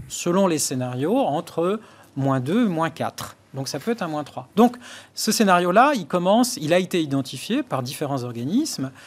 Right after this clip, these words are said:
Donc là, ce serait bien que la politique monétaire nous dise comment elle compte se positionner si jamais,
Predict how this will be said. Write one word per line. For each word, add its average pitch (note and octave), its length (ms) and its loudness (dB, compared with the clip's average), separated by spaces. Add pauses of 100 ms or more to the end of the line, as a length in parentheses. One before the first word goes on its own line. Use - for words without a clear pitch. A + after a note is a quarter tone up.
(220)
Donc D3+ 220 -4
là, A#3+ 200 4
ce - 140 -8
serait F3+ 140 -6
bien A3 240 0
que - 120 -8
la F#3 120 0
politique E3 420 -8
monétaire E3+ 560 -2 (340)
nous D#3 120 -4
dise E3 500 4
comment G3+ 240 4
elle D3 140 2
compte C4+ 260 2
se - 120 -4
positionner D3 600 0
si F#3 220 0
jamais, E3 460 2